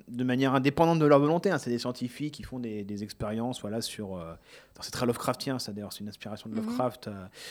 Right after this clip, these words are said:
Speaker 1: les montagnes hallucinées de Lovecraft, et qui vont tomber sur une entité extraterrestre qui peut décimer la population mondiale. Et c'est les derniers, euh, peut-être, à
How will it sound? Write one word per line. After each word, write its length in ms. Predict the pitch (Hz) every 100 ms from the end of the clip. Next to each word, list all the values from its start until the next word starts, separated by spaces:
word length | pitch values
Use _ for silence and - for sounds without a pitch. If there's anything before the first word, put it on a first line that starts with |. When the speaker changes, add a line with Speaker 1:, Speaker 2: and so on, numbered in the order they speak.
| -
Speaker 1:
les 80 | -
montagnes 360 | 113 120 120 117
hallucinées 420 | 113 113 120 117
de 60 | 113
Lovecraft, 500 | - - 170 - 117
et 160 | 101
qui 160 | 98 101
vont 100 | 110
tomber 300 | 104 107 139
sur 160 | 135
une 60 | 98
entité 280 | 107 117 117
extraterrestre 540 | - 101 101 107 143
qui 80 | -
peut 180 | - 151
décimer 420 | 123 120 117 135
la 120 | 131
population 440 | 113 107 113 107 120
mondiale. 360 | 113 107 104 _ - - -
Et 40 | 104
c'est 200 | - 139
les 100 | 120
derniers, 500 | 143 135 139 160 170
euh, 240 | 127 117
peut-être, 580 | 110 107 - 139 - -
à 140 | 98